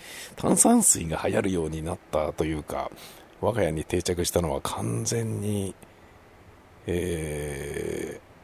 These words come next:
ー、あれだね、ハイボールのブームのおかげだな。うん。業務スーパーとかでね、炭酸水がすごい安く売られるようになり、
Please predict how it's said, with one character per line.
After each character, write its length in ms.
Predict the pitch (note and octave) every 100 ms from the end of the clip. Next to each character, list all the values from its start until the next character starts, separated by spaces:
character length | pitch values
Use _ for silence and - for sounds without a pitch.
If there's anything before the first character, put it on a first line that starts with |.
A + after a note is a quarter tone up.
| -
ー、 40 |
あ 40 | F2+
れ 80 |
だ 80 | D#2
ね、 100 | C#2+
ハ 200 | - -
イ 100 | A2+
ボ 280 | G2+ B2 G2+
ー 40 |
ル 80 | D#2+
の 120 | D#2+
ブ 260 | D2+ E2 F#2+
ー 20 |
ム 100 | D#2+
の 160 | C#2 D2
お 20 |
か 140 | D2
げ 120 | D#2 D2
だ 120 | D#2+
な。 220 | G#2+ A2+ - - - F#2
う 40 | F2+
ん。 720 | F#2 F2 E2+ D#2 D2 D2+ - - - - - - - - -
業 140 | F#2+
務 160 | F2+ F2
ス 160 | -
ー 60 | F2
パ 140 | -
ー 100 | D2
と 100 | -
か 120 | -
で 100 | -
ね、 280 | A2+ F#3 G3+ - -
炭 180 | - D#2+
酸 220 | - -
水 220 | - - C2
が 100 | A#1+
す 160 | -
ご 100 | G2+
い 60 | B2
安 240 | E2+ -
く 220 | C#2+ B1+ -
売 80 | -
ら 140 | D2 D2+
れ 100 | D2+
る 80 |
よ 120 | D#2 C#2+
う 40 |
に 100 | D2
な 100 | -
り、 100 | -